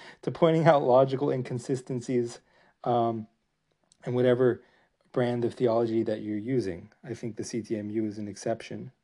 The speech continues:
but pretty much anything else, um, if it's not informed by the C T M U, it's gonna really be open to critiques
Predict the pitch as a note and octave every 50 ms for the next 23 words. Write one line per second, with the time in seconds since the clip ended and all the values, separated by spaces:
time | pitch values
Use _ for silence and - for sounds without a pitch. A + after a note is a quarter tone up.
0 | _ - B2 A#2 - - C3+ B2+ B2 A#2+ A2 - - A#2 A#2 A2+ G#2+ - G#2+ G#2
1 | G#2 A2+ A2+ G#2+ G#2+ G#2 - - - - _ _ _ _ _ _ _ _ _ _
2 | _ _ - - A#2 A2+ A2+ A2 G#2+ G#2 A2 - _ - - - - - C3 B2
3 | A#2+ A#2 A2+ G#2 G2 - - C3 B2+ B2 B2 A#2 A2 A2+ A2 G#2+ G#2 G#2+ G2+ -
4 | - A2+ G#2+ - A#2 A2 G#2+ G#2 G#2+ G#2 A#2 A#2 G#2 G2+ G2+ G#2+ A#2+ _ _ -
5 | A#2 - - - B2 A#2 A2+ A2 G#2+ - _ _ _ _ _ _ _ _ _ _
6 | _ _ - B2+ B2 B2 A#2 A#2 A#2 G#2+ G#2+ G#2 - - - A#2+ B2 B2 - F#2
7 | F2+ F2 - _ _ - - B2+ A2+ - - - A#2 A#2+ - - B2 A2+ A#2 -
8 | - -